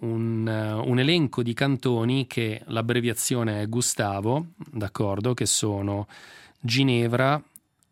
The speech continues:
Uri, Svitto, Ticino, Appenzell Interno, Vallese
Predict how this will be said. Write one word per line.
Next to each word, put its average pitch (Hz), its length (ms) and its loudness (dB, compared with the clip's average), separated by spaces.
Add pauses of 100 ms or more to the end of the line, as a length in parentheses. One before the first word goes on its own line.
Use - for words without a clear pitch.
(100)
Uri, 127 520 0 (960)
Svitto, 113 720 -2 (1160)
Ticino, 113 640 0 (880)
Appenzell 110 580 0
Interno, 110 680 0 (1200)
Vallese 104 760 0